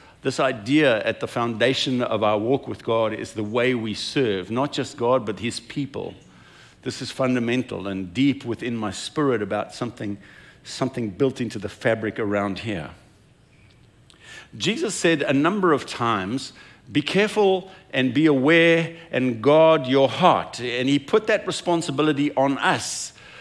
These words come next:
Sometimes we feel like he's gonna be the one who does all the guarding of the challenges of our life. But, uh, Luke twenty-one, he said, "Be careful or your hearts will be weighed down." John fourteen,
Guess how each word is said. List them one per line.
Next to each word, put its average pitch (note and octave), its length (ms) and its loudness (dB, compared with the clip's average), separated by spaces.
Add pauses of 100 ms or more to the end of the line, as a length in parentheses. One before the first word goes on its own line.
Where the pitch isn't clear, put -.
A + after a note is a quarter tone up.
Sometimes F#3+ 760 -2
we D3+ 160 2
feel E3 260 0
like C3+ 240 2
he's F#3 500 -2
gonna D#3 200 2
be C3+ 140 0
the C3 100 0
one C3 220 0
who B2+ 100 0
does C3 260 -2
all D3+ 240 2
the C3 140 -2
guarding B2+ 580 2 (300)
of B2 320 -2 (120)
the B2 140 -4
challenges C#3 540 2
of A2+ 100 0
our A#2 140 4
life. A#2+ 420 -2
But, C#3 220 0 (360)
uh, B2 240 -4
Luke D3+ 280 2
twenty-one, D3+ 560 4
he C3 140 -2
said, D3+ 220 0
"Be D3 120 0
careful G3 560 0
or D3 160 2
your C#3+ 180 2
hearts D3+ 320 0
will C#3+ 120 0
be C3+ 140 0
weighed B2+ 440 0
down." A#2+ 500 0
John C#3 260 0
fourteen, C#3+ 540 0